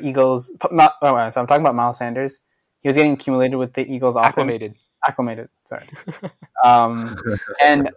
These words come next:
Speaker 1: once their starting running back, Jordan Howard, got injured, Miles just burst on the scene. I mean, he was putting up some monster numbers, and especially with their wide receivers getting injured, he was just carrying, you know, Carson Wentz just putting everything through him.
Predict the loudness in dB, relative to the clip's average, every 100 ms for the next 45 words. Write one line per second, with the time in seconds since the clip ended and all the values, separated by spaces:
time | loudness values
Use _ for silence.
0 | -2 0 2 4 4 4 2 4 2 2
1 | 2 2 2 2 2 0 -2 -4 -4 -4
2 | -2 2 4 4 -2 -8 -6 -4 2 2
3 | 2 -4 -6 -6 -6 -4 -2 -4 -6 -12
4 | _ _ _ _ -2 -2 0 -2 -2 -2
5 | -4 -2 -2 -4 -6 -4 -2 -4 -6 -8
6 | -8 -10 _ -2 0 0 0 0 0 2
7 | 0 0 0 0 -2 -4 -2 -4 -6 -12
8 | _ _ _ -2 0 -4 -8 -4 -2 -2
9 | -6 -8 -8 -12 -6 -4 -2 -6 -10 -8
10 | -8 -10 -14 _ -2 0 0 0 -4 -6
11 | -4 -2 -2 -4 -6 -8 -10 -12 -8 -6
12 | -6 -10